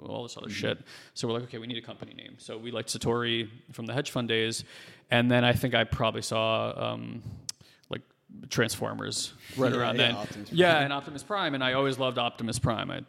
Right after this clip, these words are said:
Speaker 1: used to think that was, like, a really cool name. So we're, like, playing around and, like, "Satori Prime." We're like, "All right, that sounds kinda good." And then maybe, like, three, six months later, somebody asks us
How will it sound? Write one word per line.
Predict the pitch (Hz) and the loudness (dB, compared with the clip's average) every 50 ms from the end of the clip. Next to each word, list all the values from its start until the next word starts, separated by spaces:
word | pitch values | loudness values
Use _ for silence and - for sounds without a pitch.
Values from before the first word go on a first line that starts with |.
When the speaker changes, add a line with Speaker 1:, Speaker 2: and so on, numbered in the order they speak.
| _ _ - | _ _ -14
Speaker 1:
used | 143 135 - | -12 -12 -12
to | 123 | -12
think | 117 113 110 | -12 -14 -12
that | 113 | -12
was, | 113 113 | -12 -12
like, | 120 117 | -12 -12
a | 117 | -10
really | 117 117 113 110 113 | -10 -10 -10 -10 -10
cool | - - 117 | -8 -8 -6
name. | 120 147 175 175 170 | -4 -2 -2 -2 0
So | - - 135 | 2 2 2
we're, | 131 131 | 4 2
like, | 127 123 123 - - - - | 2 0 -2 -4 -12 -20 -10
playing | - 147 135 127 | -8 -6 -4 -2
around | 131 143 151 151 143 135 | 0 2 2 2 2 2
and, | 135 | 0
like, | 131 127 | -2 -4
"Satori | - - - 147 139 135 | -6 -8 -6 -6 -6 -4
Prime." | - - 135 131 127 131 | -4 -4 -2 -2 -2 -4
We're | 135 147 | -4 -6
like, | 165 196 | -6 -6
"All | 214 | -6
right, | 208 | -6
that | 196 190 | -4 -2
sounds | - 180 165 156 | 0 0 -2 0
kinda | - 170 160 151 | 2 4 4 4
good." | 139 135 139 139 143 143 143 143 139 - _ _ _ - - - - - - - _ _ _ | 6 8 8 8 8 8 6 4 -2 -6 _ _ _ -20 -20 -20 -20 -20 -20 -20 _ _ _
And | - 131 135 | 0 2 2
then | 139 139 | 4 4
maybe, | 147 151 151 160 | 4 4 6 6
like, | 156 139 - | 6 4 4
three, | - 147 143 139 139 139 135 135 | 4 4 4 6 6 6 6 6
six | 127 - - 127 - - | 4 2 0 0 0 0
months | 127 120 120 - - | -2 -2 0 4 6
later, | 160 175 160 135 127 131 | 6 8 8 8 6 6
somebody | - - 143 123 123 123 117 - | 6 4 4 4 6 4 4 4
asks | 87 120 120 117 - - - - | 4 4 4 2 0 -2 -4 -2
us | 113 98 113 117 117 123 - - - - - - | 0 0 2 2 2 0 -2 -4 -4 -4 -6 -8